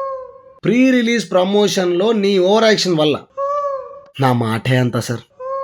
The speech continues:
అదే మార్చుకోమని చెప్తున్నాను. ఇప్పుడు మహేష్ బాబు, ప్రభాస్, రామ్ చరణ్, ఎన్టీఆర్ ఎప్పుడూ కూడా "నేను టాప్‌లో ఉంటా, నేను తోపు" అని చెప్పుకోరు. కానీ నువ్వు మాత్రం పదే పదే ప్రతి ప్రీ రిలీజ్ ఫంక్షన్‌లో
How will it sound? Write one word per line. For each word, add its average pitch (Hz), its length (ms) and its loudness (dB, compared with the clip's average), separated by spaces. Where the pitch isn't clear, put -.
అదే 190 180 4
మార్చుకోమని 202 720 0
చెప్తున్నాను. 147 420 -4
ఇప్పుడు 151 260 -2
మహేష్ 208 440 4
బాబు, 208 320 2
ప్రభాస్, 202 540 2
రామ్ 196 320 0
చరణ్, 202 340 0
ఎన్టీఆర్ 202 600 2
ఎప్పుడూ 185 420 0
కూడా 160 300 0
"నేను 240 240 6
టాప్‌లో 233 420 4
ఉంటా, 190 280 0
నేను 202 280 2
తోపు" 220 420 4
అని 208 160 2
చెప్పుకోరు. 170 440 -2
కానీ 196 460 2
నువ్వు 220 240 2
మాత్రం 202 300 0
పదే 208 220 4
పదే 190 260 2
ప్రతి 247 320 0
ప్రీ 220 220 -2
రిలీజ్ 220 340 -2
ఫంక్షన్‌లో 180 580 0